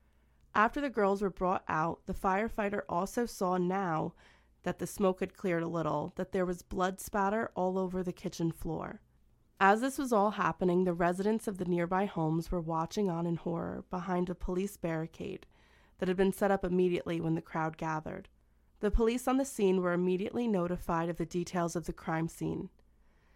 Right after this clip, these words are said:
and detectives arrived at Myers Lane residence shortly after the E M Ts did at approximately seven thirty A M.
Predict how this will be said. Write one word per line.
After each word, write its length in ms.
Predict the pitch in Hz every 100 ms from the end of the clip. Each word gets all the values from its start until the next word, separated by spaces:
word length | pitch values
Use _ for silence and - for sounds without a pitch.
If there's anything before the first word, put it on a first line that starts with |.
| _ _ _ -
and 100 | 208
detectives 540 | 196 208 220 226 254
arrived 420 | 277 214 180 180 190
at 120 | -
Myers 420 | 170 180 196 -
Lane 280 | 185 175 180
residence 680 | 165 156 160 160 160 - -
shortly 520 | - 190 - 220 -
after 420 | 180 170 - 185
the 140 | 175 -
E 140 | 185
M 160 | 180 170
Ts 400 | - 180 170 -
did 280 | - - -
at 100 | 190
approximately 760 | 180 - 180 180 - 208 208 202
seven 320 | 190 180 170
thirty 360 | 175 180 170 -
A 200 | 190 170
M. 340 | 170 170 180